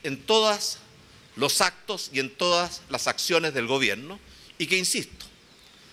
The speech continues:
la igualdad ante la ley, la seguridad de los internos y el mejor y más eficiente funcionamiento de Gendarmería de Chile.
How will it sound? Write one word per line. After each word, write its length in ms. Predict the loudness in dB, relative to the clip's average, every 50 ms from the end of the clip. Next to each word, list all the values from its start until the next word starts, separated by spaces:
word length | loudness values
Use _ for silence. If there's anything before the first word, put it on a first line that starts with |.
| -20 -20 -2
la 120 | 2 2 2
igualdad 360 | 4 2 0 2 2 2 0
ante 200 | 0 0 -2 -2
la 120 | 0 0
ley, 340 | 2 2 2 2 0 -4 -8 -16 -20 -20 -20 -20 -20 -20 -20 -20 -20 -20 -20 -20 -12 0
la 220 | 2 2 2 2
seguridad 760 | 2 0 0 0 0 -2 -2 0 2 4 2 2 2 -2 -6 -10 -18 -20 -20 -20 -20 -20 -20 -20 -20 -20 -8 -4
de 120 | -2 -2
los 180 | 0 -2 -2 -4
internos 680 | -6 -2 0 0 0 0 -4 -10 -14 -14 -14 -18 -20 -20 -20 -20 -20 -20 -20 -20 -20 -10
y 140 | 0 2 2
el 120 | 2 2 0
mejor 500 | -2 -2 0 2 2 4 4 2 0 -6 -16 -20 -20 -20 -20 -20 -20 -20 -4 -2
y 120 | 0 2
más 240 | 2 2 2 0 -4
eficiente 640 | -4 -4 -6 -6 -2 0 0 0 0 -2 -6 -8
funcionamiento 840 | -8 -6 -6 -6 -4 -2 -4 -4 -2 -2 -2 -4 -4 -4 -4 -2 0
de 340 | 2 2 2 2 0 -2 -8 -16 -20 -20 -20 -20 -20 -20 -20 -20 -20 -20 -20 -20 -20 -20 -20 -18 -6
Gendarmería 600 | -2 0 0 2 2 0 0 -2 -4 -2 -2 -2
de 120 | -2 -4 -6
Chile. 160 | -12 -16